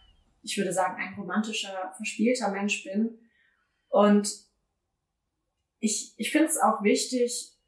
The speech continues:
dafür mal Geld auszugeben und gerade für die Website einfach wirklich jemand Professionellem das dann auch abzugeben. Wenn man was selber,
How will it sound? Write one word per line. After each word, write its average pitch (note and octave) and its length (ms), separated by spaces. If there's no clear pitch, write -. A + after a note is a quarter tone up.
dafür G#3 800
mal G3+ 160
Geld F#3+ 280
auszugeben G3+ 800
und G3 600
gerade G#3 280
für G#3+ 120
die F3 120
Website G3 680
einfach G#3+ 440
wirklich A#3 480
jemand A#3+ 400
Professionellem A#3 720
das A#3 180
dann G#3 140
auch G3+ 160
abzugeben. F#3+ 840
Wenn A3+ 140
man A#3+ 220
was A3+ 160
selber, A#3+ 580